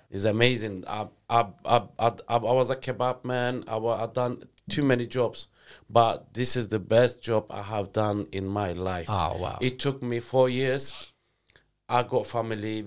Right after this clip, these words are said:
Speaker 1: I was struggling. It's normal.
Speaker 2: Yeah.
Speaker 1: You know, bills, rent. But this is the best job I have done in my life.
Speaker 2: Wow,
Speaker 1: I'm
Speaker 2: that,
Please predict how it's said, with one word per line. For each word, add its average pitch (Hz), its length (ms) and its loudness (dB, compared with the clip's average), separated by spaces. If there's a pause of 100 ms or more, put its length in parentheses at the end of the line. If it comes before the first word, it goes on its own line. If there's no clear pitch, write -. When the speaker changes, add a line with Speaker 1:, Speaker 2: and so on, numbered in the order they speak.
Speaker 1:
I 110 80 -4
was 110 240 -4
struggling. 104 800 -6
It's 101 180 -8
normal. 104 460 0 (240)
Speaker 2:
Yeah. 101 120 2
Speaker 1:
You 92 80 0
know, 101 120 -4
bills, 104 520 -4
rent. 104 460 0 (360)
But 110 400 2
this 110 200 0
is 98 160 -4
the 110 80 2
best 117 360 2
job 107 300 0
I 92 80 -4
have 98 340 -4
done 101 280 -2
in 92 180 -6
my 90 160 -4
life. 82 440 -10 (300)
Speaker 2:
Wow, 101 140 -10
Speaker 1:
I'm 104 80 -4
Speaker 2:
that, 104 140 -6